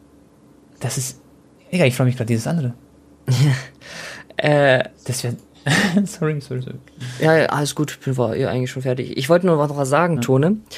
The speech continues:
Speaker 2: Vielleicht ist
Speaker 1: Ja.
Speaker 2: dir schon mal aufgefallen, wenn du in die Followerliste gehst, also wem er alles folgt, von Haaland auf Instagram.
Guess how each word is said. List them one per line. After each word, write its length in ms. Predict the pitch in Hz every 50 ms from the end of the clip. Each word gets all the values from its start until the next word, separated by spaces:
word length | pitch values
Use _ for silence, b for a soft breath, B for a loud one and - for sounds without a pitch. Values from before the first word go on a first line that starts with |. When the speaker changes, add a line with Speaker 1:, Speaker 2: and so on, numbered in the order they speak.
| B B B B
Speaker 2:
Vielleicht 280 | - - 160 151 151 -
ist 80 | 165 113
Speaker 1:
Ja. 40 | 113
Speaker 2:
dir 60 | 123
schon 100 | - 156 151
mal 40 |
aufgefallen, 560 | 131 160 175 - - - - - 143 147 151 139
wenn 160 | 139 135 135
du 260 | 135 135 135 131 120 - - - -
in 140 | - 123 127
die 100 | 127 123
Followerliste 720 | - - 185 196 202 175 135 123 117 120 123 - - 127
gehst, 340 | 120 123 123 123 123 - -
also 340 | - 117 120 127 120 120 127
wem 200 | 127 123 127 123
er 140 | 107 - -
alles 240 | 120 117 107 - -
folgt, 360 | - - 147 156 180 - - B B B B B B
von 320 | - - - 123 123 127
Haaland 260 | 151 170 175 156 135
auf 140 | - - -
Instagram. 640 | - 185 190 - - 131 120 123 123 135 170 202